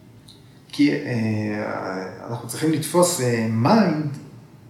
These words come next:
בתור איבר הדיבור הפנימי. כן? אז כשאנחנו רוצים לפענח מה זה סטיה מושלמת, מה זה דבקות מושלמת באמת,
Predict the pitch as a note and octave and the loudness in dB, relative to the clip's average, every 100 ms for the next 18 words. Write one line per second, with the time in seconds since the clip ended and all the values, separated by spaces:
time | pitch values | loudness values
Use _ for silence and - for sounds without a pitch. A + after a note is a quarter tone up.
0 | - - B2+ B2 D#3 D#3+ - D3 A2 D3+ | -20 -8 -2 0 4 4 4 -2 4 6
1 | D3 A#2 A#2 C#3+ C3 B2+ - B2 A2+ A2 | 6 2 0 2 2 0 -2 -2 -2 -4
2 | - - - - - - - - - - | -10 -20 -20 -20 -20 -20 -20 -20 -20 -20
3 | - - - - - - D#3 - - - | -20 -20 -20 -20 -20 -10 -8 -8 -12 -16
4 | - - - - - - - - - - | -18 -20 -20 -20 -20 -20 -20 -20 -20 -20
5 | - - - - - - - - - - | -20 -20 -20 -20 -20 -20 -20 -20 -20 -20
6 | - - - - - _ B2+ - - - | -20 -20 -20 -20 -20 _ -10 -10 -12 -20
7 | - - - - - - - - - - | -20 -20 -20 -20 -20 -20 -20 -20 -20 -20
8 | - - C3+ - D#3 C#3 F3+ F#3+ - C#3+ | -12 -4 -2 0 0 0 0 2 2 4
9 | C#3 D#3+ D3 - C3 D3+ D3 C#3+ A#2 - | 4 4 2 2 4 4 6 2 2 2
10 | D3 C3 - C3+ A#2 - - B2 B2+ E3 | 4 2 0 -2 -2 -2 0 0 2 2
11 | G#3+ A#3 - - - - - B2 B2+ C3 | 0 -2 -8 -16 -18 -20 -12 -4 -2 0
12 | B2+ A#2 A#2+ A#2+ B2 - F3+ D#3+ C3+ - | 0 0 -2 -2 -4 0 0 0 -6 -2
13 | C#3 D3 A#2+ A#2 A#2 D#3+ G3+ | -2 -2 0 -2 0 -2 -4